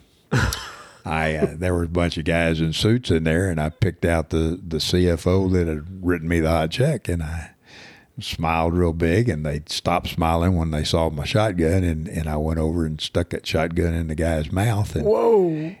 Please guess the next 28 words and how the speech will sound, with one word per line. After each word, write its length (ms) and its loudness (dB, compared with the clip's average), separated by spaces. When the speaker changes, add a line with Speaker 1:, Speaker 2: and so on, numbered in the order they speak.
Speaker 1:
and 280 -2
jacked 380 -2
him 160 -2
up 180 -2
against 360 -4
the 60 -6
wall, 440 -4
and 100 -6
I 120 -6
said, 320 -6
"Now, 420 -2
fellas, 400 0
don't 320 0
you 80 4
all 180 0
think 340 0
it'd 160 -2
be 140 2
a 60 0
good 200 0
idea 420 0
to 80 0
go 160 2
get 280 -4
me 140 0
my 200 -4
money?" 440 -4
<laughs> 40 0